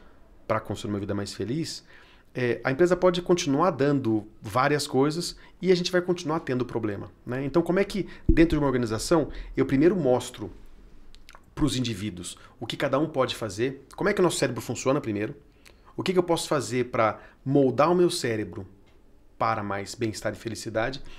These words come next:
quais são as ações que eu posso implementar no meu dia a dia e como eu crio na liderança da empresa uma cultura de apoio, de suporte a isso. Porque às vezes a empresa me chama, final de ano é muito comum.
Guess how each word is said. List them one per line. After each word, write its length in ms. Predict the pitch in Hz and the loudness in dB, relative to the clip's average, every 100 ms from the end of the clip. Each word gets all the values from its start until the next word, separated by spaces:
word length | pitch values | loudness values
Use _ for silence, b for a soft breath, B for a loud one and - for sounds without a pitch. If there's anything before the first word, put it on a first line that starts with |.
| b b | b b
quais 180 | - 175 | 0 4
são 100 | 175 | 4
as 80 | 151 | 2
ações 280 | - 220 214 | 0 0 0
que 60 | |
eu 40 | 165 | 0
posso 260 | 147 - 139 | 0 -2 -4
implementar 440 | 123 127 123 113 | -4 -2 -2 -2
no 60 | 113 | -2
meu 100 | 110 | -2
dia 180 | 107 120 | -2 -4
a 20 | |
dia 320 | 110 180 202 B B B | -2 -2 -2 B B B
e 60 | 185 | -8
como 220 | - 269 | 2 6
eu 140 | 302 302 | 6 4
crio 600 | - 233 269 185 110 - - | 2 4 6 4 2 -2 -8
na 120 | 127 | -2
liderança 440 | 131 117 117 117 | 0 2 0 0
da 80 | 110 | -2
empresa 540 | 101 139 180 143 101 - b b b - | -2 4 4 4 -2 -8 b b b -2
uma 300 | 156 170 165 | 2 4 2
cultura 500 | - 175 170 196 202 | 0 -2 -2 0 0
de 100 | 214 | 0
apoio, 340 | 208 135 139 | -2 0 2
de 120 | 135 135 | 0 -4
suporte 500 | 147 - 147 151 98 | -10 0 0 0 -6
a 20 | |
isso. 320 | 95 - - - _ _ _ _ - - | -8 -14 -18 -20 _ _ _ _ -20 -8
Porque 220 | 131 - | -2 0
às 120 | 170 | 2
vezes 140 | 151 | 2
a 60 | 156 | 2
empresa 240 | 147 143 156 | 0 0 2
me 60 | |
chama, 220 | 151 117 | 2 -2
final 200 | - 139 | -2 -2
de 100 | 123 | 2
ano 100 | 139 | 2
é 20 | 143 | 2
muito 220 | 156 - | -2 -2
comum. 240 | 101 - | -10 -10